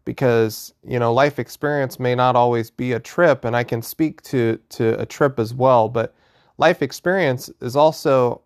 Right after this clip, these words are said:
you know, hardship. Um, times when you're tested, um, you know, as a child,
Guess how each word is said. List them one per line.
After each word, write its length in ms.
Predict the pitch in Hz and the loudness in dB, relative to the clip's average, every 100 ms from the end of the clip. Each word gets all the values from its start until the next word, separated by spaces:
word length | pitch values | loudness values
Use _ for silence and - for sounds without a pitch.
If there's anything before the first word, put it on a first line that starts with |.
| 127 | -8
you 140 | 127 | -4
know, 120 | 117 | -4
hardship. 600 | 110 165 226 - 110 - _ _ _ _ _ _ _ _ _ - | 0 0 0 -4 -8 -8 _ _ _ _ _ _ _ _ _ -2
Um, 460 | 113 113 110 110 | 0 2 0 -4
times 480 | 110 - 151 143 131 | -6 0 0 0 -4
when 360 | 127 123 120 120 | -4 -2 -2 -4
you're 180 | 117 113 | -4 -6
tested, 880 | - 175 202 - 113 104 101 113 - | -2 0 0 -4 -2 -2 -2 -8 -8
um, 640 | 113 113 110 110 117 120 - - _ _ _ _ 123 | -4 -2 -4 -6 -8 -10 -16 -20 _ _ _ _ -4
you 100 | 123 | 0
know, 140 | 120 | 2
as 140 | 113 | 0
a 60 | 110 | -4
child, 840 | - - 151 156 175 127 117 113 | -8 0 2 4 2 0 -2 -6